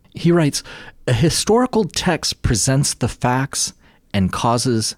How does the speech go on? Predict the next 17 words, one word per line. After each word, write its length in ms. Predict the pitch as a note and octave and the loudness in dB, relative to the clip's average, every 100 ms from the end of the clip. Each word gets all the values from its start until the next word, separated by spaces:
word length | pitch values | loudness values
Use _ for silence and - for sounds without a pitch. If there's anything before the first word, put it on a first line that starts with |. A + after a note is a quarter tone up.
| _ | _
and 140 | - F2+ | -2 -2
effects 640 | E2+ - C3+ B2+ - - - _ _ - | -2 -2 0 0 -4 -8 -10 _ _ -2
and 200 | G#2 F#2+ | 0 0
significance. 840 | - F2+ F2+ E2 - - - - - _ _ - - | 0 0 0 0 -6 -8 -6 -8 -10 _ _ -20 -16
Creative 540 | - A#2 A2+ C#3 E3 A#2+ | -6 0 2 4 2 2
nonfiction 840 | G#2+ A#2 C#3 B2 F#2 - - F2+ | 2 4 2 2 -2 -2 0 0
does 280 | F2+ F#2 - | 0 0 -2
the 120 | - | -4
same, 460 | F2 - A2+ E2+ B1+ - | -4 0 0 0 -2 -6
but 500 | F2+ B2+ E3 A#2+ - - | -2 0 2 0 -4 -2
also 460 | G#2+ C#3+ - D#3 | 0 0 0 0
adds 360 | - A2 G#2+ G2 | 0 0 0 -4
narrative, 760 | F#2 G#2 B2+ E3 F#2+ - D2 - - - | -2 0 2 2 0 -2 -4 -6 -14 -8
including 420 | G#2+ F#2 B2 G#2 | -6 -2 2 2
storytelling, 840 | G2 - F3+ E3+ G#2 - E2 G#1+ G#1 - - | 0 0 2 2 2 -2 -6 -6 -12 -18 -8
dialogue, 640 | - C3 C#3 G2 E2 B1 C2 - - | -2 2 2 2 2 -2 -6 -16 -6
setting, 540 | - C#3+ C3 F2 - | -2 0 2 0 -4